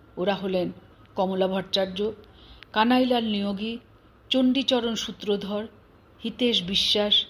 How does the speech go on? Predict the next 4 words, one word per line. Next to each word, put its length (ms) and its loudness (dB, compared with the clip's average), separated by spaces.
সত্যেন্দ্র 600 0
দেব, 340 0
কুমুদরঞ্জন 840 0
দাস, 460 0